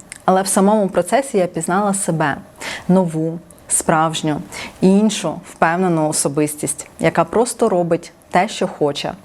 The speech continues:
так, як відчувається, без сумнівів, без боротьби думок, відмовок. Знаєте, немає такого роздвоєння, як було раніше. Е, хочу, але не роблю, чи роблю, але не впевнена.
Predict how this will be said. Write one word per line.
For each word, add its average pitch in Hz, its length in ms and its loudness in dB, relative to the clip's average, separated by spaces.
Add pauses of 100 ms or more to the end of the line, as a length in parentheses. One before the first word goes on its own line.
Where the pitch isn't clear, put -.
(300)
так, 180 240 2
як 180 120 4 (180)
відчувається, 160 880 -2 (320)
без 202 340 2
сумнівів, 196 640 0 (100)
без 196 280 2
боротьби 196 540 2
думок, 170 560 0 (180)
відмовок. 170 840 0 (480)
Знаєте, 180 480 2
немає 185 380 2
такого 180 520 -2
роздвоєння, 175 920 0
як 156 240 -4
було 160 220 0
раніше. 156 460 -2 (420)
Е, 156 40 2
хочу, 185 600 2
але 170 280 2
не 175 120 0
роблю, 190 460 0
чи - 280 -2 (200)
роблю, 190 560 2
але 170 240 0
не 170 100 0
впевнена. 151 600 -2